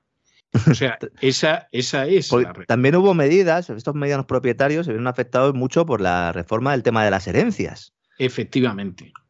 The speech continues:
Speaker 2: Que,
Speaker 1: Efectivamente.
Speaker 2: que es que yo cuando Piketty y compañía, ahora que está muy de moda, ¿no? Hablar del tema de las herencias y decir que es un elemento de injusticia social y que hay que acabar con ellas y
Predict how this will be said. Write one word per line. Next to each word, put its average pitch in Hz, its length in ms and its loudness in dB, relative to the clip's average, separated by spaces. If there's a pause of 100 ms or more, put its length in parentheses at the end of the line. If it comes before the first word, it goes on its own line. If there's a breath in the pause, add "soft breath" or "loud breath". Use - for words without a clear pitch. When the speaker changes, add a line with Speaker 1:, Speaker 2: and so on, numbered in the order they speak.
(240)
Speaker 2:
Que, 104 200 0
Speaker 1:
Efectivamente. 107 480 -2
Speaker 2:
que 113 180 4
es 127 100 -2
que 185 120 2
yo 208 120 4
cuando 170 280 0
Piketty 131 420 0
y 208 60 0
compañía, 180 600 2
ahora 151 200 0
que 147 80 -6
está 151 140 -4
muy 151 120 -2
de 123 100 0
moda, 151 220 0
¿no? 151 180 0
Hablar 123 200 2
del 127 120 -2
tema 127 200 -2
de 120 80 0
las 110 160 -2
herencias 147 520 0
y 117 40 -2
decir 113 320 0
que 117 80 0
es 113 120 -2
un 117 160 2
elemento 110 380 4
de 104 80 4
injusticia 101 500 -2
social 143 400 2
y 135 60 4
que - 80 0
hay 110 40 -4
que 113 60 2
acabar 101 320 2
con 87 160 -2
ellas 147 420 2
y 104 60 -4